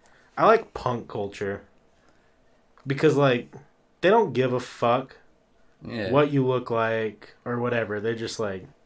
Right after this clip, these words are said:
Speaker 1: just about it.
Speaker 2: Fuck the system, bruh.
Speaker 1: Yeah, they're just about it.
Speaker 2: Yeah,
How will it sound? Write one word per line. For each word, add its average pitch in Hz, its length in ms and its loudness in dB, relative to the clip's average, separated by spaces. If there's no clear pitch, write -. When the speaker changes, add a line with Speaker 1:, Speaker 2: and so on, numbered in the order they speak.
Speaker 1:
just 175 160 -10
about 104 400 -2
it. 92 220 -12
Speaker 2:
Fuck - 160 -8
the 151 120 -6
system, 113 480 -6
bruh. 98 220 -2
Speaker 1:
Yeah, 98 440 -6
they're 156 100 -10
just 160 160 -8
about 95 380 -4
it. 92 280 -8
Speaker 2:
Yeah, 104 360 -8